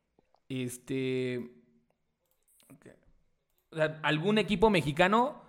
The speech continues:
pudiera ya haber ganado, perdón, la, la Libertadores, pudiera haber ya ganado, eh, la, la Libertadores. Y creo que justamente eso demuestra que, que un equipo mexicano puede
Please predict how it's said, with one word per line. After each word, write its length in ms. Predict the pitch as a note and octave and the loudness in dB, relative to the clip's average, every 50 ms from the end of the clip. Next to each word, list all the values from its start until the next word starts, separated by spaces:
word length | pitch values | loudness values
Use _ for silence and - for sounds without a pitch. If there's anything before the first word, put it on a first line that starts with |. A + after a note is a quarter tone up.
| - - _ _ _ _ _ _ _ _ _ _ _ _ - - _ | -20 -20 _ _ _ _ _ _ _ _ _ _ _ _ -20 -20 _
pudiera 420 | - D#3 D#3+ D3+ F3 F3+ G3+ A3 G3 | -2 0 4 8 8 10 10 10 10
ya 160 | F3 F3+ F#3+ | 10 10 10
haber 400 | F#3 F#3+ G3 F#3+ F#3+ - - - - | 10 8 6 6 4 2 -4 -10 -4
ganado, 520 | D#3+ D3+ D3+ C#3+ D#3+ E3+ F3+ F#3 F#3+ F3 | 0 2 4 6 6 6 8 8 6 4
perdón, 260 | D3+ D3 D3 D3+ D3+ | 4 4 4 6 6
la, 220 | D3 C#3+ C#3 C#3 B2+ | 6 6 6 6 6
la 120 | D3+ D3 | 6 6
Libertadores, 600 | D3 D3 D3+ D3+ D3 - D#3+ D3+ E3+ G3 A3+ A3+ | 8 8 8 8 8 10 10 10 12 10 10 8
pudiera 300 | - F3 E3 F3+ A3 B3 | 8 8 10 10 12 12
haber 180 | A3 G3+ A3 A3 | 12 12 10 10
ya 160 | F#3+ A3 G#3+ | 10 10 10
ganado, 640 | G#3 G#3 F#3 E3+ F3+ G3+ A3 A3+ G#3+ F#3 D3+ B2+ - | 10 8 6 8 8 8 8 10 10 10 10 10 8
eh, 520 | C#3+ C#3 C3+ C3+ C3 C3 B2+ B2+ B2+ B2 - - - - _ _ _ _ _ _ | 4 4 4 4 2 2 2 0 -2 -4 -6 -12 -20 -20 _ _ _ _ _ _
la, 320 | - C3+ C3+ C#3 C3+ C3+ | 2 4 6 8 8 6
la 120 | - D3+ D3 | 6 6 6
Libertadores. 760 | D3 D3 D3 D3+ D3+ D3+ - D3+ D3+ F#3 A3 G#3+ F#3 E3 - - | 8 8 8 8 8 8 8 8 10 10 10 10 8 8 6 2
Y 120 | - D#3+ C3 | -2 2 8
creo 180 | - - G#3+ G#3+ | 8 8 8 8
que 100 | A3+ G#3 | 6 4
justamente 560 | G#3+ A3+ A3 - A3+ G#3+ G#3+ G#3+ G3 G#3+ G#3 | 4 4 6 6 6 8 8 6 8 8 8
eso 180 | G3+ - G#3+ | 10 10 8
demuestra 480 | G3+ F#3+ F3+ F3+ F#3 F#3 F#3 F#3+ F#3+ F3 | 8 10 8 8 6 6 6 6 6 6
que, 220 | - D#3+ C#3+ - - | 6 2 0 0 0
que 100 | - D3+ | 0 0
un 80 | E3+ G3 - | 2 2 2
equipo 320 | A#3 A3+ A3+ A3 G#3 A#3 | 2 2 2 4 4 6
mexicano 480 | G3 D#3 C#3+ C#3+ C#3 F#3 F3+ F3 D#3 - | 6 4 2 2 0 2 4 4 4 6
puede 580 | - F#3 F#3 F#3+ F#3+ F3 D3+ - - - - | 6 6 8 8 6 6 4 2 -2 -8 -18